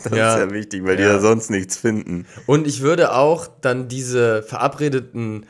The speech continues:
Speaker 2: Faustkämpfe unter Hooligans, die würde ich dann in der Vorbereitung auf das Spiel oder in den Vorberichten einfach auf dem Feld stattfinden lassen.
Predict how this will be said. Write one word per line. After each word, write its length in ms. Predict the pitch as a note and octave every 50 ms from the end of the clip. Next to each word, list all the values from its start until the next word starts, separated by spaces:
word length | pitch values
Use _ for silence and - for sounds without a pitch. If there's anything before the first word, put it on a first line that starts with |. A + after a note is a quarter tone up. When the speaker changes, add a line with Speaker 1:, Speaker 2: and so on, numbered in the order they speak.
| _ _ _
Speaker 2:
Faustkämpfe 960 | - - C3+ D#3 F3+ - - - B2 G#2 G2+ G2+ - - A#2 A#2 C3 B2+ -
unter 400 | G#2 A#2 A#2 G#2+ A#2 A2 G#2 G#2+
Hooligans, 580 | A2+ A2 A2 G#2 A2 A#2+ B2 C#3 D3+ D3 - - - - _ _
die 140 | - A2+ A#2
würde 160 | B2 B2+ C3+
ich 80 | C3 C3+
dann 480 | C3+ A#2+ A#2+ A#2+ A#2 A2+ G#2+ G2+ E2 - - -
in 140 | - - B2
der 100 | A#2+ A2
Vorbereitung 580 | G#2+ - D3 C#3+ C#3 C3+ B2+ B2 A#2+ B2 A#2+ A#2
auf 100 | A2 A2
das 160 | - A2+ A2
Spiel 280 | - - C3 C3+ C3+ C3
oder 320 | A#2+ G#2+ A2+ A2 G2+ F#2+
in 60 | G#2
den 200 | G#2+ G#2 G#2+ G#2+
Vorberichten 600 | - - C3+ B2 B2 A#2 A#2+ B2 A#2+ - A#2 A#2 A2 - _ _ _ _
einfach 240 | - A2 A2+ A2+ A2
auf 120 | G#2 F#2+
dem 100 | G#2 F#2+
Feld 200 | - A2+ G#2+ G#2+
stattfinden 460 | - - G2 E2+ - - G2 D2+ -
lassen. 400 | D#2+ E2 D#2+ D#2+ - - E2 E2+